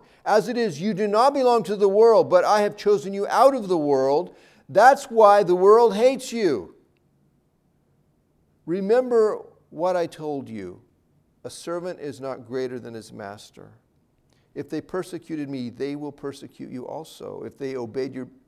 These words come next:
if they obeyed my teaching, they will also obey yours.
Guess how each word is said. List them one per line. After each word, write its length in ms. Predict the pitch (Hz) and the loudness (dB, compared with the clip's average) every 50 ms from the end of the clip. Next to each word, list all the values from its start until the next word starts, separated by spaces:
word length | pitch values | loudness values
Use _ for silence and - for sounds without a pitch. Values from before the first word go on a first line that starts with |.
| _ _ _ _ _ | _ _ _ _ _
if 120 | 127 120 | -20 -14
they 200 | - 156 151 147 | -10 -8 -6 -4
obeyed 280 | 135 127 - 147 147 135 | -6 -6 -6 -8 -8 -8
my 140 | 139 135 | -10 -10
teaching, 300 | 135 - 160 151 143 131 | -10 -12 -16 -14 -14 -10
they 120 | 120 117 117 | -8 -8 -8
will 120 | 117 113 | -6 -6
also 300 | 110 117 117 - - 127 | -6 -6 -8 -8 -10 -12
obey 200 | 117 104 117 123 | -10 -10 -10 -10
yours. 580 | 131 139 147 160 160 - - - - - - | -10 -10 -10 -12 -12 -14 -16 -18 -20 -20 -20